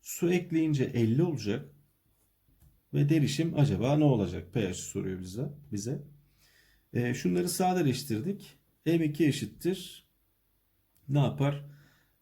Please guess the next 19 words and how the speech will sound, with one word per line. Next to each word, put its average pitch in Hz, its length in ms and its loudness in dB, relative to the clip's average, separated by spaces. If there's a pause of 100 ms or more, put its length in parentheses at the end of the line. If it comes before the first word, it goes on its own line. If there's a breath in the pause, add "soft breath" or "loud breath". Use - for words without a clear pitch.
Ee, 110 340 -2
bunlar 135 240 2
sadeleşti. 131 800 -2
Bir 139 240 4
bölü 113 260 2
beş, 151 180 2
sıfır 131 380 -4
iki 104 240 -8
çarpı 113 340 -6
iki 175 180 -4
çarpı 127 380 2
on 139 60 4
üzeri 131 220 2
eksi 120 240 -4
üç - 220 -8
diye 113 180 2
vereceğim 90 400 -2
ben 90 100 -10
şunu. 92 360 -8